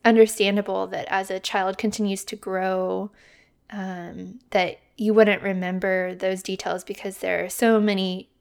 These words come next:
new details that continue to come with that child's life.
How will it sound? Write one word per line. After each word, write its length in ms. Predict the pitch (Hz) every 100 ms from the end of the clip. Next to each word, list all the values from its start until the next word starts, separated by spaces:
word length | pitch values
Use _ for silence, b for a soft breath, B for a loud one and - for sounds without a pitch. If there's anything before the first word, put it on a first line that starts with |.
| _ 220
new 260 | 233 240
details 460 | 220 202 - 185 -
that 140 | -
continue 480 | - 202 - 214 196
to 80 | 190
come 280 | - 185 180
with 140 | 180
that 180 | 180 -
child's 400 | - - 185 -
life. 380 | - 190 -